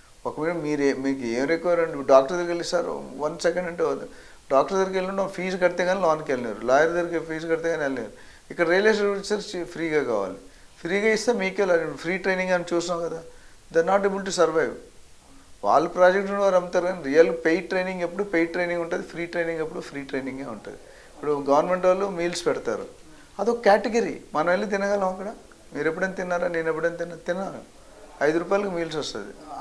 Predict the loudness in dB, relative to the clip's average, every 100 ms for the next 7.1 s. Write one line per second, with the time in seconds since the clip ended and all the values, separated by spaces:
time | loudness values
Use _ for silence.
0 | -2 4 4 4 -2 -2 -2 -2 -6 -14
1 | -20 -20 -20 -20 -20 -20 -20 -20 -20 -20
2 | -20 -20 -20 -20 -20 -20 -20 -20 -20 -20
3 | -14 -6 -4 -6 -10 -12 -14 -20 -20 -20
4 | -20 -18 -6 -2 2 2 2 0 4 6
5 | 6 2 2 2 2 2 0 0 -2 2
6 | 4 2 0 -2 -2 -4 -4 -4 0 0